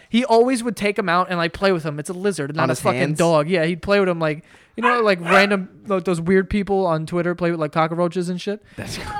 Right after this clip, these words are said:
Speaker 1: He, he would play with the lizards, and, like, we had this pirate ship, and he used to put them in the pirate ship and, like, play with 'em like they were action figures. And I,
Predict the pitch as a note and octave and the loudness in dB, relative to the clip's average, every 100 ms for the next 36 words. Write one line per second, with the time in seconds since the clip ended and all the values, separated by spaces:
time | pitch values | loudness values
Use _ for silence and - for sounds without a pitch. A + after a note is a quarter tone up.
0 | - - - - - - G#3+ A3 A3 F3+ | -10 -12 -10 -12 -14 -6 -2 -2 -2 2
1 | A#3 A#3+ - A3+ B3 G#3 F3+ F3 G3 F3 | 4 4 2 2 4 2 2 0 0 2
2 | D#3 D#3 C#4+ F3 E3 E3 F#3+ F#3 G3 F3 | 0 -4 -6 -4 -2 -2 -2 0 -2 -4
3 | - D#3 E3+ F3+ - A3 - - E3 F#3+ | -2 0 2 0 -2 -4 -4 -6 -2 -2
4 | - F3 - F#3+ F#3 D#3+ E3 D#3 E3 D3+ | -2 -6 -4 -2 -2 -2 -6 -6 0 0
5 | D3+ - E3+ D#3+ D3 D3+ - G#3 G3+ G#3 | 0 -4 -8 -8 -12 -8 2 2 4 0
6 | A3 A#3 D#4 F#4 E3+ E3+ D#3 D3 - - | 2 2 2 0 -4 -2 -2 -4 -10 -20
7 | - _ _ - G#3 G#3 _ _ - F3 | -20 _ _ 0 0 0 _ _ 0 2
8 | F#3+ | 2